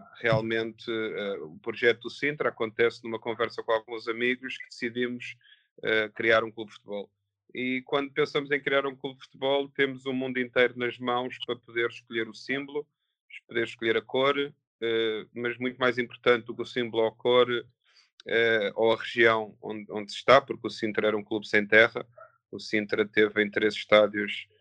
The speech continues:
eh, teve no, no, no, no campo do primeiro de dezembro como arrendatário, teve no campo do Real Sport Clube como arrendatário e numa segunda fase como parceiro, como equipa satélite,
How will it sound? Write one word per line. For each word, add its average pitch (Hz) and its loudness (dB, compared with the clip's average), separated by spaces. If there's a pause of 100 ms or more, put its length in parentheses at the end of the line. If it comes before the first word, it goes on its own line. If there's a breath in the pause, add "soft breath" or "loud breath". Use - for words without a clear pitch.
(320 loud breath)
eh, 104 2
teve 104 2
no, 104 2
no, 101 -2
no, 101 0
no 95 0
campo 104 8
do 104 2
primeiro 104 6
de 104 -6
dezembro 104 8
como 104 4
arrendatário, 117 8
teve 110 0
no 104 -14
campo 107 0
do 107 -6
Real 104 2
Sport - 0
Clube 107 -2
como 110 0
arrendatário 107 2 (340 soft breath)
e 107 2
numa 107 0
segunda 110 -2
fase 107 2
como 104 -2
parceiro, 123 4 (600 soft breath)
como 107 0
equipa - -2
satélite, 120 4